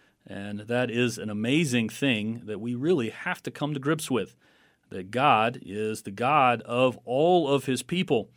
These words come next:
but he's also a God of holiness. And the way that he made us his people,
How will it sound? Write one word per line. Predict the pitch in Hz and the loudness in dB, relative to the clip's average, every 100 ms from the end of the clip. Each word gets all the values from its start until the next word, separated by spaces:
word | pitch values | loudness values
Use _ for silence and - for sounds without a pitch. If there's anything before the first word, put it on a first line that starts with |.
| _ _ - | _ _ -18
but | - | -12
he's | 110 104 | -8 -4
also | 127 143 147 113 | 0 2 2 2
a | 107 | 0
God | 104 107 107 | -2 -2 -2
of | 98 95 | -4 -10
holiness. | - - 170 151 92 85 - - _ - | -8 4 6 6 4 -2 -8 -8 _ -14
And | 98 | -8
the | 98 | -4
way | 117 175 160 | 0 2 4
that | 143 123 | 2 -2
he | - 123 | -4 -2
made | 117 143 - | 0 0 2
us | 135 117 - | 2 0 0
his | 113 - | -4 -6
people, | - 98 95 92 | -8 -8 -8 -12